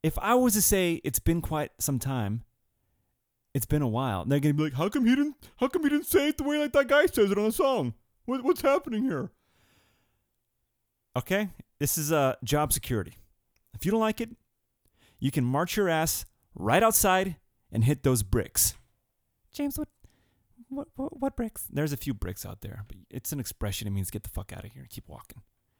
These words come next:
Speaker 2: Is that an old-timey expression, James?
Speaker 1: It's kind of old-timey, yeah. But you know me, I can't go all in with the new stuff.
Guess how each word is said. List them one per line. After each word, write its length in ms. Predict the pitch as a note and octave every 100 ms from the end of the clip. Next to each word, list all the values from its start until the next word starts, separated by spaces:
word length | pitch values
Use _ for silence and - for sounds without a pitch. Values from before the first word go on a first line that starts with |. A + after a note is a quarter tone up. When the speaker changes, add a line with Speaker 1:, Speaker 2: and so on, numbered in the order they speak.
| _ _ _ _ _ _ _ _
Speaker 2:
Is 80 | B3
that 120 | C4+
an 60 | C4
old-timey 380 | C4 - B3 B3+
expression, 380 | - B3 - B3+
James? 160 | B3 -
Speaker 1:
It's 160 | F3
kind 200 | - F#3+
of 100 | E3+
old-timey, 440 | C#3 B2 B2 A2+ A#2
yeah. 300 | G#2+ F#2+ F2 _ _ _ _ _ _ _ _ _ _
But 100 | -
you 120 | C#3 G#3
know 180 | F3+
me, 280 | C#3+ B2+ A#2+ G#2+ -
I 100 | C3+
can't 280 | C3 F3+ E3
go 180 | D3+ C#3
all 240 | C3+ C3
in 140 | B2 B2
with 140 | A#2+
the 100 | -
new 180 | A2+ A#2
stuff. 520 | A2 - A2+ - -